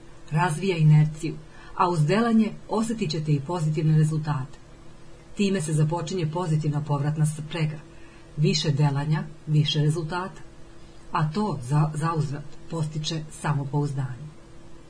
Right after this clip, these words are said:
Idite malim koracima. Ne možete se popeti na Everest tako što ćete skakati uz planinu. Do vrha planine stiže se postepeno.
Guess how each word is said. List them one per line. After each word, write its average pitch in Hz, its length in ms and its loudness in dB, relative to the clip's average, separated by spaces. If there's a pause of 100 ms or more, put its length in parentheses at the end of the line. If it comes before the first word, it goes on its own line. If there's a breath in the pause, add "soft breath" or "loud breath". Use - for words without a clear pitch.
(640 loud breath)
Idite 214 420 4
malim 156 480 4
koracima. - 520 -2 (1500 loud breath)
Ne 208 180 6
možete 196 340 6
se 151 160 0
popeti 185 400 2
na 156 220 8
Everest 156 480 -2
tako 180 260 -2
što 175 100 -2
ćete 156 220 -2
skakati 156 540 4
uz 151 160 6
planinu. 139 340 2 (800 loud breath)
Do 151 140 4
vrha 202 320 4
planine 165 520 0 (140)
stiže 147 280 2
se 156 180 -4
postepeno. - 540 -6